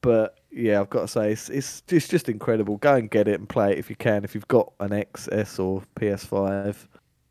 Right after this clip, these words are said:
Um, and yeah, yeah, th-, I don't know if there's anything else to do, but it's just literally to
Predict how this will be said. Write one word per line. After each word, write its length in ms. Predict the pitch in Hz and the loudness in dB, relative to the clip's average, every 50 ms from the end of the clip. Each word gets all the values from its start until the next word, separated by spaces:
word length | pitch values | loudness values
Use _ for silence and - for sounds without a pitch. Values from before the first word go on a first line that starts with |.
| _ _ - | _ _ 2
Um, 420 | 113 113 113 117 117 117 117 113 - - - - - - | 4 6 8 8 6 4 2 -4 -12 -16 -20 -14 -4 2
and 140 | - 143 | 4 8
yeah, 240 | 165 180 180 151 127 - - | 8 10 10 8 6 4 2
yeah, 180 | - 147 147 147 | 6 8 8 10
th-, 120 | 147 139 | 10 8
I 80 | 117 156 | 8 8
don't 320 | - 185 170 156 135 139 | 8 8 6 6 4 0
know 260 | 139 139 147 143 143 | -2 2 2 4 4
if 100 | 139 135 | 2 0
there's 120 | - 135 123 | 0 -2 -2
anything 280 | 127 127 120 131 127 131 | -2 -2 -2 -4 -2 -2
else 200 | 131 131 120 - | -2 -2 -2 -2
to 100 | - 123 | -4 0
do, 220 | 127 131 127 131 | 2 4 4 4
but 100 | 123 127 | 4 4
it's 220 | 117 120 123 - - | 2 2 2 0 -2
just 180 | 139 127 - | -8 -4 0
literally 320 | 147 147 143 - - 131 117 | 2 2 2 2 -2 -4 -4
to 240 | - - 113 110 | 0 2 0 0